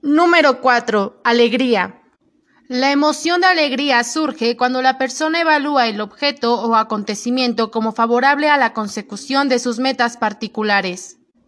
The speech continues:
Número cinco, tristeza. Sentimiento negativo caracterizado por un decaimiento en el estado de ánimo habitual de la persona, que se acompaña de una reducción significativa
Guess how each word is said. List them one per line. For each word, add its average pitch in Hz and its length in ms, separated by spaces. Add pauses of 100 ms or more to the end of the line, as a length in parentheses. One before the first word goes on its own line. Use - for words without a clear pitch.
(240)
Número 320 460
cinco, 254 560
tristeza. 220 800 (520)
Sentimiento 320 760
negativo 285 600
caracterizado 220 1040
por 277 160
un 320 160
decaimiento 262 680
en 202 100
el 190 100
estado 208 440
de 208 120
ánimo 220 380
habitual 190 500
de 185 120
la 175 160
persona, 208 720
que 202 100
se 208 140
acompaña 214 640
de 196 100
una 202 240
reducción 202 580
significativa 202 920